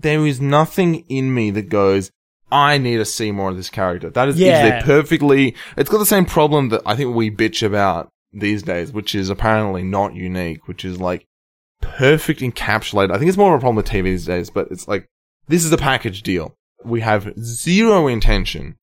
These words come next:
Speaker 1: of making a sequel. This is the story. It's tied in. Live Free or, like, the, the more Die Hard sequel, the more it's like, isn't this just a guy? How does he manage to stop
Speaker 2: Get himself in all these fucking scenarios and then stop them as well. Yeah, he, he turns into a bit of a,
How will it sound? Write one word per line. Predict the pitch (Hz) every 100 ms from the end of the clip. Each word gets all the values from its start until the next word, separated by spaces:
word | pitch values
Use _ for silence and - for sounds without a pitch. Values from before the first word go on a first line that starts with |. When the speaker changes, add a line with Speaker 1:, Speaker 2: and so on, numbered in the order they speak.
| _
Speaker 1:
of | 101 90
making | 92 90 85 87
a | 82
sequel. | - 156 135 139 127 123 - _ _ _ _
This | - 107 110
is |
the | 101
story. | - - 107 104 98
It's | -
tied | - 98 98
in. | 92 - _ -
Live | 127 165
Free | - 190 175
or, | 165
like, | 147 156 151
the, | 135 156 147
the | 139 151
more | 143 139 147 190 185
Die | 139 131 131
Hard | 135 120
sequel, | - 120 113 98
the | 87
more | 101 101 110
it's | 123 -
like, | 110 -
isn't | 120 175
this | 269
just | - 359
a | 170
guy? | 127 - 95 95 101 143 202 - _ _ _ _ _
How | - 160 240
does | 359 320 220
he | 208
manage | 180 156 170 175
to | 170
stop | 151 - - 147 160
Speaker 2:
Get | 170
himself | 160 175 - 156 127
in | 151
all | 156
these | 156 127
fucking | - 185 185 165 147
scenarios | 156 135 147 139 127 123 117 151
and | 160
then | 170 151
stop | - - 208 180 -
them | 139 120
as | 185 131
well. | 139 117 82 127
Yeah, | 135 107 101
he, | 135 123
he | 160 170
turns | 190 196 160
into | 147
a | 131
bit | 131
of | 123
a, | 120 123